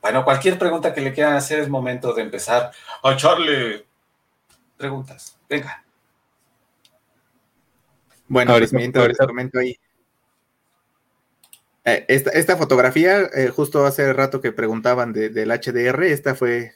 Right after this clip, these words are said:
Speaker 2: con esta técnica H D R, esta fotografía, este, pues, ahí para poder rescatar tanto el cielo como el, el, la diana cazadora y un poco de los edificios.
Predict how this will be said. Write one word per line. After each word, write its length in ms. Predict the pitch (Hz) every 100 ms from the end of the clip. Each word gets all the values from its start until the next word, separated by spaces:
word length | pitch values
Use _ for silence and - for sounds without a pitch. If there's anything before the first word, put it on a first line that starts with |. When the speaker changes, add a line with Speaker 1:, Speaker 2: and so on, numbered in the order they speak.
| _
Speaker 2:
con 160 | 110
esta 220 | 113 113 127
técnica 520 | 127 123 - 120 _
H 240 | 120 117 117
D 100 | 120
R, 300 | 120 196 202 _ _ _ _ _ _ _ -
esta 240 | 123 113
fotografía, 640 | - 104 104 104 127 156 _ _ _ _ _ _ _
este, 840 | 123 110 107 - - 107 104 104 110 -
pues, 140 | 104
ahí 120 | 110
para 280 | 110 117 107
poder 240 | 107 110
rescatar 560 | 113 110 104 110 113 - - _ -
tanto 260 | 104 101
el 120 | 101
cielo 460 | 117 131 131 127 120
como 400 | 107 104 101 104 _ _ _ _ _ -
el, 360 | 113 104 104 -
el, 400 | 101 101 98 - 107
la 160 | 110
diana 280 | 117 120 113
cazadora 560 | - - 107 113 120 107
y 200 | 104 -
un 120 | 110
poco 200 | - 117
de 80 | 104
los 160 | 101
edificios. 760 | 101 101 120 123 175 208 -